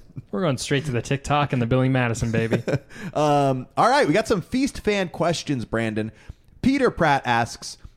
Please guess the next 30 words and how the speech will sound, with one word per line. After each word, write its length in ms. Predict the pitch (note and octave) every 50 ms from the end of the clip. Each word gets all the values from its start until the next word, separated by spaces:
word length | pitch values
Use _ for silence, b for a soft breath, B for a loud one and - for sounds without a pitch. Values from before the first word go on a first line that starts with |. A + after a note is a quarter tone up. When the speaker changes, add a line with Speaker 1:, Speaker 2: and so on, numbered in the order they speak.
| _ _ _ _
Speaker 1:
"Who 140 | - B3 C#4
can 180 | - C#4 A3+ D#3
bench 320 | - D3+ D#3 E3 - -
the 120 | - D#3 C3
most? 380 | G#2+ C3 A#2+ A2+ A2+ A2 - -
Who 120 | A#2+ C#3+
can 140 | - - A#2+
bench 280 | - - E3+ G3 - -
press 180 | - A#2 G#2 -
the 80 | -
most?" 220 | G2+ G2+ G2 - -
Excuse 280 | G#2 - - A#2 G#2 F#2+
me. 160 | G#2 F#2+ F#2 b b b b b b b b -
Uh, 600 | - B2+ A#2+ A2 G#2 G#2 G2 F#2+ F2+ F2+ C#2+ - - G#2+ G#2 - _ - - _ - G#2+ -
Jazz? 500 | - - A#2 B2 D3+ G#3+ B3+ A#3+ - -
What's 240 | - F3+ G3 - -
Jazz? 680 | - - D#3 E3+ F3 B2 - - - - - - - _ _ - C#3
Speaker 2:
Jazz. 600 | B2 A#2+ B2+ C3 C3 B2+ B2 A#2 A2 G#2+ G#2 -
I 60 | B2+ A#2+
don't 60 | A2+
know 100 | A#2 B2
why 140 | A2+ A2 A2 -
Speaker 1:
Jazz. 120 | - - -
Speaker 2:
it's 200 | F#3+ - - -
S 400 | A#2+ A2+ A#2 - G#3+ - - -
S. 140 | D#3 C#3+ - - -
Speaker 1:
<laughs> 140 | F#3 D3 -
Yes. 560 | - B2 B2 B2+ D3 A3 D#4+ - - - - B B B B
Uh, 320 | - C#3+ C#3 C3+ C3 C3
Speaker 2:
Jazz. 540 | C3+ - D#3+ D3+ D3+ D#3 D3 - - - C#3+